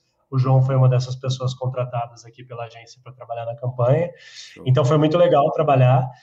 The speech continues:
Speaker 1: Eu recebi alguns bons feedbacks como chefe. Então, isso foi uma coisa que me deixou feliz, porque também foi uma experiência nova pra mim.
Speaker 2: Uhum.
Speaker 1: Algumas pessoas que disseram que gostaram do meu jeito de fazer gestão e tal.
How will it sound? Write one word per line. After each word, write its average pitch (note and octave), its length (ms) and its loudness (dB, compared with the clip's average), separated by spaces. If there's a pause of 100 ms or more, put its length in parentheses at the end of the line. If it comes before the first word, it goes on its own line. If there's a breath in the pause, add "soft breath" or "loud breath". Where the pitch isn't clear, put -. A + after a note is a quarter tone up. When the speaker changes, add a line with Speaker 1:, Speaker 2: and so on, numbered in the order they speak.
(160 loud breath)
Speaker 1:
Eu D3+ 100 0
recebi D3 320 -2
alguns D#3 280 -2
bons D#3 260 -2
feedbacks C#3 640 -4
como D3 220 -8
chefe. C3+ 600 -4 (300)
Então, C3+ 160 -8
isso C3+ 100 -10
foi D3+ 80 -8
uma C#3+ 80 -4
coisa C#3+ 180 -6
que D#3 60 -14
me D3+ 60 -6
deixou C#3+ 280 -6
feliz, D3 340 -8
porque D#3+ 120 -16
também C#3+ 240 -8
foi C#3 140 -10
uma C#3+ 60 -8
experiência C3+ 480 -8
nova B2+ 240 -2
pra C3 180 -8
mim. C3 200 -6 (260)
Speaker 2:
Uhum. G2+ 120 -20
Speaker 1:
Algumas C3 260 -6
pessoas C3 300 -10
que D3 100 -10
disseram C3+ 260 -4
que C3 80 -4
gostaram C#3 440 -2
do C#3 100 -6
meu C#3 180 -4
jeito C3 320 -2
de - 140 -16
fazer C3 260 -4
gestão B2+ 680 -6
e - 40 -20
tal. B2+ 180 -8